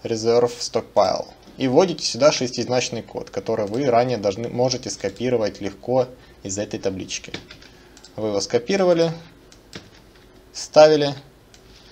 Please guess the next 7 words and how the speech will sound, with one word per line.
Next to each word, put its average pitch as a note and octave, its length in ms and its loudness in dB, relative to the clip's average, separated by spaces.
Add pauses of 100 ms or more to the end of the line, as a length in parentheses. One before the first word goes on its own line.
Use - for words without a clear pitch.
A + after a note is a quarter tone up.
(1160)
нажали B2+ 360 6
"Ок". A2 340 -2 (300)
Нажали C#3 320 6
"Ок", C#3 180 4
и G#3 300 0
у C3+ 260 -4
вас C#3 560 8